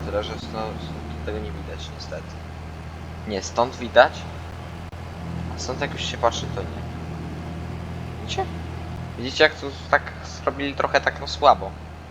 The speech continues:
Giants, robicie tyle tych łatek, no może weźcie to naprawcie, co? No bo jednak, no... Żeby z jednej strony tylko było widać. No trochę tak,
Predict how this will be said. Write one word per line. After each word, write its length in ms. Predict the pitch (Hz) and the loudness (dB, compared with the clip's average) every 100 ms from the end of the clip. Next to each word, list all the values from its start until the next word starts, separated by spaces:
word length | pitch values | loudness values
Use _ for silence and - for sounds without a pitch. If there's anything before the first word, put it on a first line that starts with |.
| - - - - | -14 -14 -12 6
Giants, 440 | 120 120 107 - | 8 8 6 -4
robicie 320 | - 120 139 - | -4 -4 -6 -6
tyle 260 | 147 143 | 4 4
tych 180 | 139 - | 4 4
łatek, 240 | 120 - - | 4 4 -6
no 120 | - | -8
może 240 | - 117 110 | -8 -8 -8
weźcie 260 | - - | -8 -8
to 120 | - | -6
naprawcie, 500 | 104 104 110 107 - | -6 4 6 6 2
co? 180 | 82 101 101 - - - - - - - - - - - - - - | -8 -6 -6 -10 -14 -14 -12 -12 -12 -12 -12 -12 -12 -12 -12 -12 -10
No 60 | 120 | -4
bo 100 | 131 | -2
jednak, 220 | 123 120 127 | -2 -4 -2
no... 60 | 117 101 - - - - - - - - - - - | -2 -2 -8 -10 -10 -10 -10 -10 -10 -8 -8 -8 -6
Żeby 220 | 131 123 | -6 -2
z 100 | 135 | 2
jednej 200 | 143 139 | 2 2
strony 260 | - 131 131 | 0 -2 -2
tylko 200 | 135 127 | -8 -6
było 180 | 131 | -4
widać. 480 | 127 123 113 - - - - - - - - 80 80 - - - - - - | -6 6 6 6 -2 -8 -10 -10 -10 -10 -10 -10 -10 -10 -10 -10 -10 -10 -10
No 60 | |
trochę 260 | - - 160 | -10 -6 -6
tak, 180 | 147 | -6